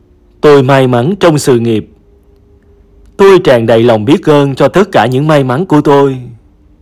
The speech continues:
Để thu hút vận may, tôi suy nghĩ và hành động tích cực. Những điều tích cực luôn xảy ra với tôi.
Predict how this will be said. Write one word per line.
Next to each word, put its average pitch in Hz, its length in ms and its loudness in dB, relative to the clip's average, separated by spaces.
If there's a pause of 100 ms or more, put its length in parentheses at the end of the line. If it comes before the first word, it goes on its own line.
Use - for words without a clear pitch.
(960)
Để 131 260 2
thu 160 180 0
hút 214 180 0
vận 113 200 0
may, 127 460 -4 (600)
tôi 190 180 4
suy 196 240 2
nghĩ 135 220 0
và 147 160 0
hành 110 200 -4
động 107 220 -2
tích - 220 -4
cực. 113 220 -2 (1300)
Những 143 300 2
điều 135 200 4
tích 233 240 -4
cực 135 220 0
luôn 170 180 4
xảy 135 180 2
ra 147 200 2
với 165 200 2
tôi. 143 320 0